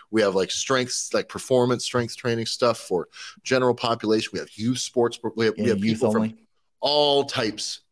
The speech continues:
Speaker 1: of fitness, all types of the fitness industry we have in here. And we got gyms becoming wildly successful, just completely changing the game. We had a chat with one of our gym owners the other day who said, he said, "Now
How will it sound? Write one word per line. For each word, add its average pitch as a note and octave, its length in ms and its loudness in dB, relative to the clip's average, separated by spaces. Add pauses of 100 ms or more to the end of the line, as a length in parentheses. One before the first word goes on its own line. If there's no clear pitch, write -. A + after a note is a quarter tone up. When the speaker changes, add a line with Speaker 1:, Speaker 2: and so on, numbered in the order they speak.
(120)
Speaker 1:
of G2 180 -2
fitness, - 540 -6
all A2+ 120 -2
types A#2+ 360 -2
of F#2+ 240 -4
the G2+ 100 -6
fitness A2 360 -4
industry G#2 340 -4
we F#2+ 180 -4
have G#2+ 240 -2
in F#2+ 140 -4
here. F2+ 160 -4
And F2 80 -10 (300)
we G#2 120 0
got A#2 80 2
gyms A2 320 -2
becoming F2+ 500 -6 (440)
wildly A#2+ 480 4
successful, E2+ 800 -2
just - 240 -4
completely B2+ 400 -2
changing A2 400 0
the F#2 60 -2
game. F2 360 -4
We G2+ 120 -2
had A#2+ 100 4
a G#2+ 40 2
chat G#2+ 240 0
with F#2+ 120 -6
one G2+ 100 -2
of F#2+ 60 -4
our F#2+ 80 0
gym F#2+ 180 -4
owners F#2 200 -4
the F#2+ 60 0
other F2 120 -2
day A#2 140 2
who G#2+ 80 -2
said, G2 240 2 (1400)
he - 60 -14
said, F2+ 320 0
"Now A#2+ 360 2